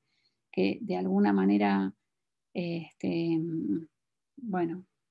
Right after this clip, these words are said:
eh, son las que necesariamente hubo que cubrir con encuentros sincrónicos en los momentos en que esto no era posible, pero lo que esperamos lograr hacer en instancias, eh, presenciales,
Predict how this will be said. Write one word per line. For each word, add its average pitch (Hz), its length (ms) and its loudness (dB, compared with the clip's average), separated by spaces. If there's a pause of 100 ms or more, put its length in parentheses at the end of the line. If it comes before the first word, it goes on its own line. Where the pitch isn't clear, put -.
(180)
eh, 175 480 -2
son 202 560 2
las 170 200 -6
que 190 140 0
necesariamente 190 880 4
hubo 214 240 6
que 175 220 -2
cubrir 208 580 6
con 185 220 2
encuentros 185 580 2
sincrónicos 190 1040 2 (160)
en 175 760 -2
los 165 160 -6
momentos 180 840 0
en 170 220 2
que 170 420 -6
esto 180 360 -6
no 180 100 0
era 180 160 0
posible, 208 720 4 (840)
pero 202 300 8
lo 190 180 4
que 185 120 0
esperamos 196 600 4
lograr 180 400 2
hacer 190 600 2
en 170 200 0
instancias, 180 920 0
eh, 180 380 -8
presenciales, 202 1040 2